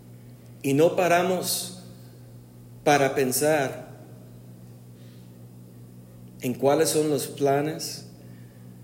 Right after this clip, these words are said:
que Dios tiene para nosotros.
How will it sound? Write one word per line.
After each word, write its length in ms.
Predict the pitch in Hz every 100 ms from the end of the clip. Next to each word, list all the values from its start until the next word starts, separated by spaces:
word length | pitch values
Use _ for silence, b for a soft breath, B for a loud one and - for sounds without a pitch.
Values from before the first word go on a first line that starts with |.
| - - - - - - - - - - - - - - - - - - - -
que 140 | 127
Dios 440 | 117 120 151 156 -
tiene 240 | 135 127
para 220 | 127 117
nosotros. 800 | 117 107 - 85 - - - -